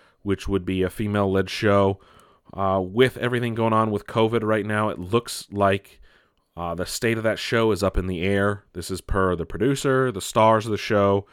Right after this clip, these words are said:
everything like that. Its future is currently uncertain. Uh, if you guys watched the final season of Arrow, one of the episodes was considered a backdoor pilot for the show. Uh,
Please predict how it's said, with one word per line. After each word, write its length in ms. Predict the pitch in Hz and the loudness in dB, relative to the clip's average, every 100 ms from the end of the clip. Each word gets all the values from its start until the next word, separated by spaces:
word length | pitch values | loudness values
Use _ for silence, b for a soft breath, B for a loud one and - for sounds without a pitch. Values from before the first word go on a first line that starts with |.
| b b b b | b b b b
everything 320 | 104 104 101 | -2 -2 -2
like 180 | 98 92 | -2 -2
that. 240 | 101 95 92 | 2 2 2
Its 160 | - | -4
future 440 | - 127 135 143 123 | -12 -10 -6 -4 -4
is 100 | - | -4
currently 380 | 120 113 107 104 | -4 -4 -2 -2
uncertain. 600 | 98 - 104 98 104 107 b b b _ - | -4 -2 0 0 -4 -10 b b b _ -8
Uh, 100 | 85 | -6
if 120 | 85 | -6
you 80 | 104 | -2
guys 220 | 110 101 | -2 -2
watched 480 | 87 95 107 - - | -2 0 0 -2 -12
the 80 | 110 | -10
final 400 | - 101 101 101 | -2 -2 -2 -4
season 400 | - 107 101 95 | -6 -6 -4 -6
of 100 | - | -6
Arrow, 500 | 87 92 95 92 95 - b b b | -2 2 4 2 0 -6 b b b
one 380 | 87 90 101 110 | -8 0 2 2
of 120 | 110 | 2
the 120 | 104 | 0
episodes 480 | 101 107 107 104 90 | 0 -2 0 -2 -2
was 360 | 87 95 95 | 0 0 0
considered 520 | - 95 - 107 101 92 | -4 -10 -6 -2 -2 -2
a 120 | 85 | -4
backdoor 600 | - 92 95 - 90 85 | -2 0 0 -2 -6 -6
pilot 600 | - - 113 131 135 - | -8 -2 0 0 -2 -4
for 180 | 127 123 | -2 -2
the 80 | 117 | -2
show. 540 | - 131 123 131 131 b b b b b _ _ - | 0 2 4 2 -2 b b b b b _ _ -12
Uh, 300 | 82 82 80 | -8 -6 -8